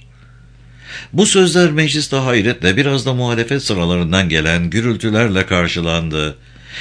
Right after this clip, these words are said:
Belli ki Demokrat Parti'nin dört kurucusundan biri olan Profesör Köprülü söyleyeceği o sözün sonuçlarını hesaplayamadan konuşmuştu. Rıfkı Salim Burçak anılarında bu sözler için şu yorumu yapıyor.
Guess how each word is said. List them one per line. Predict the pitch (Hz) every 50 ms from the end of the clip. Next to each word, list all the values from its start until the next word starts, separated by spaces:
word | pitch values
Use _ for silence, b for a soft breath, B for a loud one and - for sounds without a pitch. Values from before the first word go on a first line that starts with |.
| B B B
Belli | 80 90 147 165 196 202 226 220
ki | - 185 147
Demokrat | 170 156 156 165 156 - 180 185 180 -
Parti'nin | - 95 82 - - 95 92 104 101 101 120
dört | 160 170 165 -
kurucusundan | - 156 151 151 135 139 147 - 143 143 139 139 135 131 117 113
biri | 135 151
olan | 156 123 - - 95 98 95
Profesör | - 120 131 120 - 127 123 - 156 156 156 127
Köprülü | - 101 92 85 - - 87 87 85 98 113 113 113 B B B B
söyleyeceği | - - 143 147 156 151 156 160 160 160 143 127 156 156 156 113
o | 101 175 165
sözün | - 160 147 123 156 160 151
sonuçlarını | - 147 135 135 135 - - 135 131 127 127 131 135
hesaplayamadan | 127 123 120 - 131 131 - - 104 107 117 135 123 98 95 95 104 104 104
konuşmuştu. | 87 95 92 90 90 85 78 80 90 92 87 - - 85 80 80 80 76 - - - - - - - - - - - B B B B B B B B B
Rıfkı | 101 139 175 175 175 - 220 202
Salim | - 180 165 160 165 165 175 165 147 127
Burçak | 135 127 101 95 - 131 123 117
anılarında | 101 110 104 101 92 92 87 90 90 90 98 101 117
bu | 160 156
sözler | - 151 147 135 113 139 147
için | 139 127 - 135 139 123
şu | - - 127
yorumu | 95 90 92 90 87 82 90
yapıyor. | 95 87 80 76 - 82 80 76 78 78 76 - -